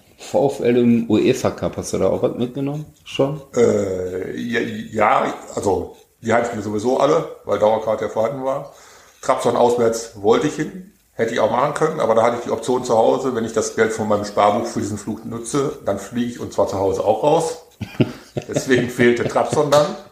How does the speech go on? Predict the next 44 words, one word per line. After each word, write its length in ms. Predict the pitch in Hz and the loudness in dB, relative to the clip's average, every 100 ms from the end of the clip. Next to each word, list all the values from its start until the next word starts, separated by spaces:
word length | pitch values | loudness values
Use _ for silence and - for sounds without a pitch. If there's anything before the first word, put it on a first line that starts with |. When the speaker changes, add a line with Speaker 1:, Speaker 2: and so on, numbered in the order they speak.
| _ _ _ - - - _ _ | _ _ _ -20 -20 -20 _ _
Speaker 2:
Und 200 | - 123 | -10 0
als 160 | 117 107 | 2 4
das 160 | 104 98 | 0 0
Brügge-Spiel 520 | 127 151 156 151 147 | 0 0 0 0 2
war, 520 | 151 147 143 - - | 4 6 4 0 -10
bin 100 | 127 | -10
ich 60 | 123 | -8
zum 120 | 131 | -8
Stadion 400 | - 135 131 117 | 0 4 4 2
hoch 180 | 131 127 | 0 0
wegen 160 | 131 123 | -2 0
Vorverkauf 880 | 135 135 135 131 131 131 - - 113 | 2 4 4 4 4 2 -8 -14 -10
und 140 | 107 | -4
dann 100 | 110 | 0
sagten, 220 | 104 - | 0 0
„Hey, 180 | 120 139 | 0 0
wir 120 | 113 | 0
sagen 260 | 113 110 110 | 2 2 0
über 100 | 98 | -6
die 60 | |
Zeitung 400 | - 117 117 139 | -2 -2 -2 -6
Bescheid.“ 460 | 139 135 143 143 - - _ _ | -6 2 4 4 -2 -12 _ _
Und 220 | - 98 | -14 -6
während, 280 | 101 123 120 | 0 0 0
äh, 40 | - - - - - | -8 -12 -12 -14 -4
dann 220 | 120 110 107 | 2 2 2
haben 300 | 104 - 107 | -2 -2 0
wir 40 | |
unter 140 | 117 | 0
der 100 | 107 | 2
Woche 160 | 107 113 | 2 0
in 80 | 95 | -2
Berlin 260 | 95 117 | -4 -2
gespielt, 320 | 135 - 135 113 | -4 -4 -4 -2
dienstags, 360 | 117 - - | -2 0 0
glaub 180 | 135 131 | 4 2
ich, 100 | 123 | 4
war 60 | 104 | 2
montags 320 | 110 113 - | 2 -2 -4
bis 140 | 98 | -6
mittwochs 260 | 113 - 98 | -6 -4 -4
dann 120 | 101 | -4
in 60 | 98 | -6
Berlin. 320 | 98 139 | -4 -4